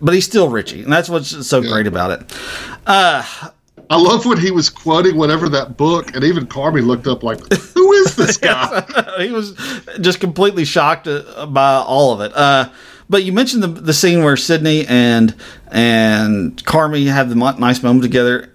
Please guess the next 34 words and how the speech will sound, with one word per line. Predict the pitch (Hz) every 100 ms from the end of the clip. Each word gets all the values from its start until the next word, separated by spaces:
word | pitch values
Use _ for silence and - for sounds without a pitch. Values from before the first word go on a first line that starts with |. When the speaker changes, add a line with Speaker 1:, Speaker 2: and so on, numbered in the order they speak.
| _ _ _ -
Speaker 1:
and | 156 156
he | 143
gives | 120 185 180
her | 175 151
that, | 135 135 127 - 131
uh, | 123 110 101 98 -
that, | - 117 117 117 - - 110
that | 123 92
box, | 123 135 -
that | 117
present. | - 147 139 147 - - - -
Uh, | 160 151 135 120 123 143
and |
I | 160
looked | 190 214
this | 185 170
up. | 131 123 -
Uh, | 139 - 151
were | 151
you | 160
familiar | 147 170 185 185
with, | 170 156 - -
uh, | 135 123 -
Tom? | - 175 185 156
I |
can't | 143 131
remember | 110
what | 107
the | -
name | 98 95
of | 92 98 85
the, | 110 101 -
the, | - 107
uh, | 101 90 82